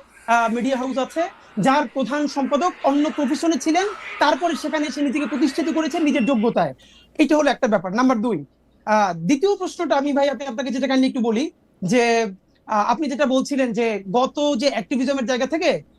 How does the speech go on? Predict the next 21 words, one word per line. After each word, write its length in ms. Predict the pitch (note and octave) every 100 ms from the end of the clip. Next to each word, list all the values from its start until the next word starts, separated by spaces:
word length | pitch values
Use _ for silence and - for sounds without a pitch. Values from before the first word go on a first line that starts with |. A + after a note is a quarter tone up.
| _ -
এই 160 | D#4
যে 120 | E4+
জুলাই 260 | A#3+ C#4 D4+
যোদ্ধা 280 | C#4+ A3 C#4
বলি, 260 | C4 B3+
জুলাইয়ের 340 | G#3+ B3+ C4+ C4+
শহীদ 380 | - C4+ C4+ G#3
বলি, 240 | B3 B3+
আহত 240 | A#3 C4
বলি, 320 | C4 B3+ B3 A#3 _ -
তাদের 260 | C4 C#4+
ব্যাপারে 260 | C4+ C#4+ B3+
সরকারের, 460 | C4 A#3+ B3 G#3+
দেখেন, 280 | G#3 C4+ F#4+ - _ _ _ -
কমপক্ষে 880 | E4+ F#4 F4 - C4 - B3+ E3 D#3 _ _ -
এক 200 | C#4+ C#4+
হাজারের 300 | C#4+ E4 D4
বেশি 200 | D#4+ F4
on 240 | D4 D4+
screen 400 | D4 - D#4+ D#4
বলেছি, 480 | D4+ D4 - E4+